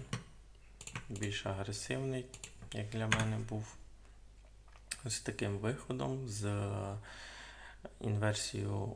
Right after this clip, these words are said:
ось цього імбалансу, я одразу зайшов в позицію, так як оця зона для мене була потенціальною,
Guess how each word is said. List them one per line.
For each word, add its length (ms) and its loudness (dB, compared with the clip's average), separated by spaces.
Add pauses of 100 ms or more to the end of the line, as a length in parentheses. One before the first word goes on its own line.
ось 200 0
цього 300 2
імбалансу, 560 4
я 160 4
одразу 520 0
зайшов 300 -2
в 40 -8
позицію, 540 -4
так 200 2
як 140 2 (120)
оця 360 2
зона 260 2
для 160 0
мене 320 4 (240)
була 500 2
потенціальною, 1300 4